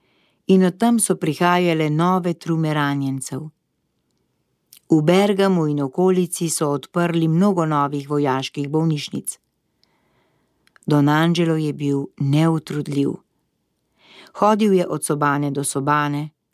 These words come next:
tolažil, govoril o veri, si dopisoval z neštetimi družinami. Mladi vojaki z ozeblimi rokami so mu narekovali pisma. Uspelo mu je celo privabiti nasmeh na trpeče obraze.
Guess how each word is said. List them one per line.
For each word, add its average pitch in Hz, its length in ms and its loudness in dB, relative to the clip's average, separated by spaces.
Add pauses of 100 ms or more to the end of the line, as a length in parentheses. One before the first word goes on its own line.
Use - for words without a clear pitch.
tolažil, 147 680 -2
govoril 170 560 2
o 147 120 -2
veri, 151 500 -2 (380)
si - 180 2
dopisoval 175 680 2
z 165 80 -6
neštetimi 170 680 0
družinami. 147 680 -4 (800)
Mladi 170 420 2
vojaki 165 540 0
z 156 100 -2
ozeblimi 156 600 0
rokami 147 540 -2
so 156 200 -2
mu 151 140 0
narekovali 143 680 -2
pisma. 147 500 -10 (1300)
Uspelo 165 540 2
mu 165 200 2
je 156 140 0
celo 160 320 -2
privabiti 160 640 -2
nasmeh 160 600 0
na 147 100 -4
trpeče 139 540 -4
obraze. 135 520 -2